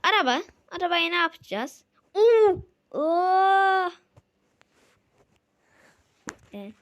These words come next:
bir şey oldu. Arkadaşlar, çok kötü bir şey oldu. Patladık. Hadi, e, bir şans daha ya da sonsuz şans. Hadi.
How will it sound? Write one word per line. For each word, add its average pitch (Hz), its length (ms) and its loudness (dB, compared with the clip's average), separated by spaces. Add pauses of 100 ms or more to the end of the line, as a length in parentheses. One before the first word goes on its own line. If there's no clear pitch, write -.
bir 262 40 -20
şey 339 220 -10
oldu. 349 480 -6 (1400)
Arkadaşlar, 294 640 -6
çok - 220 -16
kötü 381 240 -6
bir 370 80 -6
şey 392 180 -8
oldu. 339 200 -8
Patladık. 330 640 -6 (880)
Hadi, - 340 -6 (480)
e, 381 180 -14
bir 554 360 -4
şans 571 560 -14
daha 523 540 -6
ya - 80 -10
da 523 80 -6
sonsuz 523 640 -10
şans. 466 640 -12 (340)
Hadi. 381 380 -8